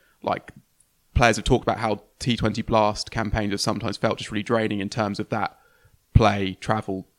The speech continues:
train, play, travel, train. And it's kind of, and then, so, so you might get sort of periods of,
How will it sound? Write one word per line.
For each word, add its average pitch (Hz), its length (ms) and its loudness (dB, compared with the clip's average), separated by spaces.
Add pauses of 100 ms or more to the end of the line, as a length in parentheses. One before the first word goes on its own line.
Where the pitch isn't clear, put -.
train, 95 540 -2
play, 98 260 0
travel, - 380 -4
train. 92 340 -2
And 95 80 -4
it's - 100 -6
kind 110 200 0
of, - 40 2
and 113 80 4
then, 107 180 2
so, 117 160 4
so - 120 2
you 120 140 6
might 127 240 4
get - 240 2 (160)
sort - 200 0
of - 60 -16
periods 113 320 6
of, 104 180 0